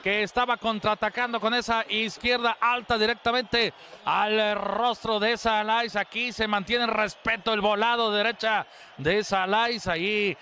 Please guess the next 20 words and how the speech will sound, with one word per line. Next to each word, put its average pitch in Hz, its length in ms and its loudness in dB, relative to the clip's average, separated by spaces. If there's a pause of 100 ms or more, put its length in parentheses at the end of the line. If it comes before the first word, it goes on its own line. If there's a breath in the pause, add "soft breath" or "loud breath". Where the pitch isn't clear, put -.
(160 loud breath)
interviene 196 640 0
el 190 80 -2
tercero 196 360 0
en 202 40 2
la 190 140 2
superficie, 202 800 -2 (920)
eh, 151 360 0
Pacheco, 202 640 0
y 185 80 -2
bueno, 202 340 0
parece 196 360 -2
que 180 120 -4
recibió 180 500 0
un 214 80 -2
fuerte 226 460 0
golpe. 247 600 0 (340 loud breath)
Vemos 214 320 0
incluso 208 500 -2
lágrimas 220 760 -2
allí 208 440 -2